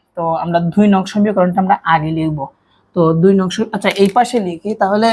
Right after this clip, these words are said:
<clears throat> আশা করি বুঝতে তোমরা একটু সুবিধা হ-, সুবিধা হবে। দেখো, দুই নংকে এক নং দ্বারা ভাগ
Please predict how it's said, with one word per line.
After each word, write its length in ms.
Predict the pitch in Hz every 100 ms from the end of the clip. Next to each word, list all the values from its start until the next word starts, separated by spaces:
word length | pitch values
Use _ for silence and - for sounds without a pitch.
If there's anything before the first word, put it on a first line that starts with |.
| 226
<clears throat> 280 | 240 262 262
আশা 220 | 196 190
করি 160 | 226 233
বুঝতে 340 | 202 202 -
তোমরা 180 | 233 208
একটু 140 | 190 196
সুবিধা 380 | 208 185 180
হ-, 160 | 180 180
সুবিধা 360 | - 202 180 170
হবে। 360 | 175 175 254 254 _ _ _ _ _ -
দেখো, 420 | 175 165 - 156 - _ _ _ _ _ - - _ _ _ - 170 - - _ _ _ - - - _ _ - - - _ _ _ _ _ _ _ _ _ _ - _ _ _ _ _ _ _ _ _ _ _ _ -
দুই 300 | 175 202 240
নংকে 380 | 220 185 185 233
এক 240 | 233 185 -
নং 80 | 190
দ্বারা 180 | 180
ভাগ 120 | 165